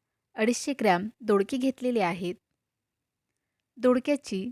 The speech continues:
सालं काढून फोडी केलेल्या आहेत. दोडक्याच्या फोडी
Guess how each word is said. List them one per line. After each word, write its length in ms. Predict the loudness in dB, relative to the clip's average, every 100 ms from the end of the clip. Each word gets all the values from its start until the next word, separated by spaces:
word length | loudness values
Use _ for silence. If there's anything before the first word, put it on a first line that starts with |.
| -4
सालं 320 | 4 6 4
काढून 460 | 2 -2 -2 -6 -10 _
फोडी 200 | -2 -2
केलेल्या 480 | -2 -4 -4 -2 -2
आहेत. 300 | -4 -4 -6 -6 _ _ _ _ _ _ _ _ _ _ _ _ _ _
दोडक्याच्या 580 | 2 2 2 2 2 4
फोडी 300 | 2 2